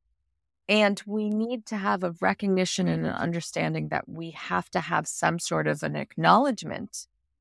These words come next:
of a grieving process for an infertility loss.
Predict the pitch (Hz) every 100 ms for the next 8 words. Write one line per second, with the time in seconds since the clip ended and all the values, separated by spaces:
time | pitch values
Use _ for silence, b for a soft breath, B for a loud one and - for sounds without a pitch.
0 | - 196 214 233 339 339 180 165 147 -
1 | - - - - _ _ _ _ _ _
2 | - 180 160 - _ _ _ _ - 185
3 | 175 170 160 - - - - - - -
4 | - -